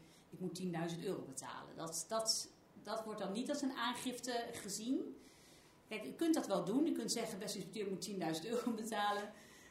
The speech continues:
Ehm, maar dan wordt dat weer aangemerkt als een, eh,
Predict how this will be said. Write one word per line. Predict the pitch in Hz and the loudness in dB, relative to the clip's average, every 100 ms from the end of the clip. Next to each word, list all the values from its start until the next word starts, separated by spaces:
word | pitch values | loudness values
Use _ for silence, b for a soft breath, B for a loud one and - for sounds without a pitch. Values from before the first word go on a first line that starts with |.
| - | -2
Ehm, | 233 220 208 208 208 208 208 - - | 6 8 8 6 4 2 -2 -6 -2
maar | 196 | 4
dan | 208 254 247 - 208 | 6 6 4 -2 -2
wordt | 233 | 0
dat | 277 277 | 0 0
weer | 285 | 0
aangemerkt | 240 233 226 214 | 0 -2 -4 -4
als | 214 - | -4 -4
een, | 190 185 | -4 -4
eh, | 180 | -4